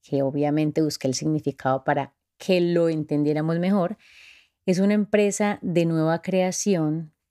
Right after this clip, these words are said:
que gracias a su modelo de negocio estable y al uso de las nuevas tecnologías tiene grandes posibilidades de crecimiento. Entonces era entre este trabajo seguro y estable en su empresa actual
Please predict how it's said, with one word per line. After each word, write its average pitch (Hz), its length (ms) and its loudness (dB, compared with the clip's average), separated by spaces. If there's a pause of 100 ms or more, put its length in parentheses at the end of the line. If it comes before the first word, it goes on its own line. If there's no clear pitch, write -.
que 165 180 0
gracias 160 500 0
a 175 40 -4
su 170 120 -2
modelo 151 400 2
de 165 100 0
negocio 151 600 -4
estable 165 800 0 (580)
y 185 140 6
al 175 160 4
uso 170 240 2
de 185 80 6
las 170 140 2
nuevas 156 260 0
tecnologías 190 880 0
tiene 151 280 0
grandes 160 440 0
posibilidades 151 1000 -2 (220)
de 170 320 0
crecimiento. 135 800 -4 (220)
Entonces 151 340 -2
era 156 260 -2 (120)
entre 160 380 0
este 180 200 -2
trabajo 160 440 0
seguro 185 520 0 (500)
y 190 120 2
estable 180 720 0 (380)
en 165 160 0
su 156 100 -4
empresa 147 380 0
actual 165 540 -2